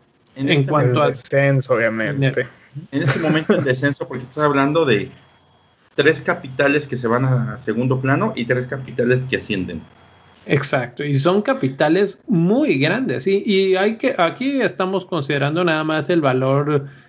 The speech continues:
Speaker 2: de mercado del equipo, etcétera, etcétera, pero, eh, también hay que considerar que la ciudad sube y baja con su equipo muchas veces.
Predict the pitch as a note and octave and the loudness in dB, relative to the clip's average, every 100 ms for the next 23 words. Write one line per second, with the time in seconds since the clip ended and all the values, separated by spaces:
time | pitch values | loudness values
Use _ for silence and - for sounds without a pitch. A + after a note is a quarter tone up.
0 | _ D#3+ D3+ C3+ C3 C#3+ C3 D3 C3+ B2 | _ -2 2 2 0 0 2 2 0 -2
1 | - F#3+ F3+ D#3 C3+ E3+ D3 C3+ B2 - | -4 -4 -2 -2 0 0 0 0 0 -2
2 | A3 D#3+ C3+ - - G3 F#3 E3+ A3+ - | -2 0 0 -2 -2 0 2 2 -2 -6
3 | _ _ _ _ - D3+ C#3 C3+ C3+ C3 | _ _ _ _ -4 0 2 2 2 0
4 | C3 - - D#3 C#3+ D#3+ G#3 G3 D#3 C3+ | -4 -6 -2 2 2 2 2 0 0 0
5 | C#3 C#3+ C#3 C3+ D3 F3+ B3 G#3+ C#3+ - | 0 0 2 2 0 -2 -2 0 -2 0
6 | D3 C3 C3+ D#3 B3 C#4 - _ _ _ | 0 2 2 0 -2 -6 -10 _ _ _
7 | _ - - E3 G#3+ G3 D#3+ E3+ A#3+ A#3 | _ -12 -2 2 2 2 2 0 -2 -6
8 | - E3 C#3+ C3+ C#3+ C#3 F3 F#3 D3+ C3+ | 0 2 4 2 0 0 0 2 2 2
9 | C#3+ B2+ B2 F3+ D#3+ C#3 - | 2 0 0 0 -2 -6 -10